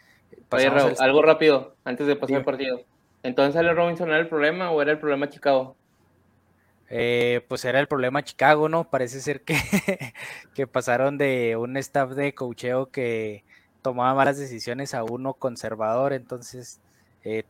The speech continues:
Speaker 2: yo tengo muchas dudas en torno a este equipo, creo que le, que les falta talento en prácticamente todas sus líneas, y pues si no rodean a Justin Fields de las armas principales y, y, e importantes, creo que va a batallar en su paso, en sus primeros años por,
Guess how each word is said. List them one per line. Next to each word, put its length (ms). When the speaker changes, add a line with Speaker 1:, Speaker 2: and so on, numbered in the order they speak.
Speaker 2:
yo 160
tengo 220
muchas 300
dudas 220
en 100
torno 240
a 20
este 160
equipo, 380
creo 240
que 140
le, 260
que 180
les 160
falta 260
talento 520
en 80
prácticamente 580
todas 280
sus 100
líneas, 460
y 560
pues 140
si 80
no 160
rodean 320
a 80
Justin 360
Fields 220
de 140
las 220
armas 840
principales 840
y, 640
y, 180
e 120
importantes, 680
creo 200
que 300
va 60
a 40
batallar 500
en 100
su 140
paso, 480
en 80
sus 140
primeros 380
años 200
por, 320